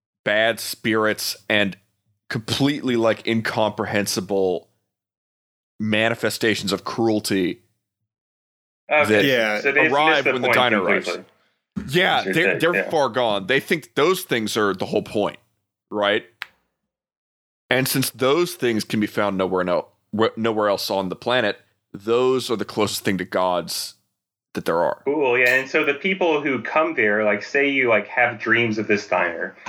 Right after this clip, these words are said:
Speaker 2: you feel this uncontrollable urge to, like, go to this place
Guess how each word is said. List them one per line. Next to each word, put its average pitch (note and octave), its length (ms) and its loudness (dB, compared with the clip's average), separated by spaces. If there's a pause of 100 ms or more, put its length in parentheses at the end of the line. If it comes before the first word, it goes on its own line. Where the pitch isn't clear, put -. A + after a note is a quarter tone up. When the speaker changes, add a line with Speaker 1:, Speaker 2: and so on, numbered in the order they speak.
(100)
Speaker 2:
you G#2 140 0
feel A2+ 280 0
this G2 440 -2
uncontrollable A2 760 0
urge G2 360 0
to, F#2+ 60 -2
like, F#2 140 -2
go G2+ 140 2
to G2 60 2
this F#2+ 200 -4
place - 460 -8